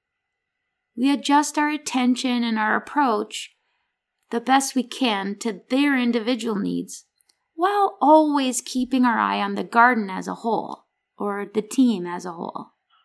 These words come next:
It's important to nourish team members with recognition and support. Show them you support who they are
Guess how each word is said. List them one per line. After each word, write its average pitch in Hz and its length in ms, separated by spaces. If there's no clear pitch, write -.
It's 240 180
important 233 480
to 214 100
nourish 233 440
team 190 240
members 151 340
with - 180
recognition 208 720
and 170 160
support. - 580
Show 262 260
them 226 360
you 233 220
support 214 420
who 247 180
they 247 180
are 185 360